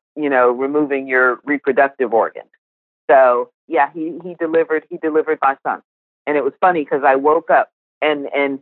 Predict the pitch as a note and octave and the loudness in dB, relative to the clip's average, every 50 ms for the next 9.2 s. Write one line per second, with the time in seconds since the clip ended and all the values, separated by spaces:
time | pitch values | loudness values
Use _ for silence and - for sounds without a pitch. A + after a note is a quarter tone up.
0 | _ _ _ _ - - F3+ D3+ D3+ D3+ - F3 E3+ E3+ E3+ F3+ F3 E3+ E3 D#3+ | _ _ _ _ -2 0 2 4 2 2 2 2 4 4 4 2 2 2 2 0
1 | D#3+ D#3 - D3+ D3 C#3 - - D3+ D3+ D3+ - D3+ C#3+ C#3 - E3+ D#3 D3+ D#3 | 0 0 -2 -4 -4 -2 0 2 2 2 0 -2 -4 -4 -2 -2 0 -2 0 -2
2 | D3 C#3+ C#3+ C#3+ C#3 - D#3 D3 C#3+ C#3 C3+ C3+ C3 C3 C3+ - - F3 D#3 D#3 | -4 -4 -6 -6 -4 -2 -2 -2 -2 -2 -4 -4 -2 -2 -4 -4 -2 -2 0 0
3 | C#3+ C3 C3+ C#3 D3+ C#3+ C3 C#3+ C3+ C3 C3+ B2+ C3+ B2 B2 C3+ C3+ C3+ C3 C3 | 0 -2 -4 -4 -4 -2 2 2 4 4 4 2 0 -8 -2 0 2 2 2 0
4 | C3+ E3 F3+ F#3+ F3 D#3+ D#3+ _ _ - _ _ - D#3+ - F#3 D#3+ C#3+ D#3+ D3+ | 0 0 2 2 2 0 -2 _ _ -20 _ _ -6 -2 0 0 0 0 -2 -6
5 | D#3 D#3+ E3 E3 D#3 D#3 C#3+ C#3 C#3 C#3+ C#3+ C#3+ B2+ A#2 C#3+ C#3+ D3+ D#3 C#3+ - | -2 0 0 2 4 4 4 4 4 2 0 -4 -6 -2 0 0 0 -2 -6 -10
6 | - - - - _ _ _ _ _ _ _ _ _ _ _ _ - C3+ C3 B2+ | -8 -10 -10 -10 _ _ _ _ _ _ _ _ _ _ _ _ -2 0 2 2
7 | C3 C3 B2+ B2+ C#3+ D3+ D#3+ D#3+ D3+ C#3+ - - - D3+ C#3 C#3+ C#3 - C#3+ C3 | 4 2 2 2 2 0 2 2 2 0 0 0 0 0 0 0 0 0 -2 0
8 | - C3+ B2+ C3 B2+ C#3+ D3+ E3 D#3+ D3 C#3+ C3+ A#2 - - - C#3+ B2+ B2 A#2 | -2 -4 -6 -2 0 2 2 2 2 2 0 0 -2 -2 -2 -2 0 2 2 2
9 | A#2 A#2 A2+ | 0 -2 -6